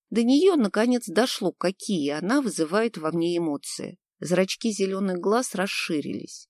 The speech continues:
а губки заскользили одна об другую. Боже, зачем она это делает? Зарычал ещё сильнее.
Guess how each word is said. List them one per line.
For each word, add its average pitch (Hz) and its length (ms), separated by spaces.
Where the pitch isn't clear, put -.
а 180 120
губки 208 480
заскользили 185 760
одна 170 360
об 202 120
другую. 160 600
Боже, - 480
зачем 214 720
она 175 440
это 175 280
делает? 147 520
Зарычал 220 520
ещё 202 340
сильнее. 165 680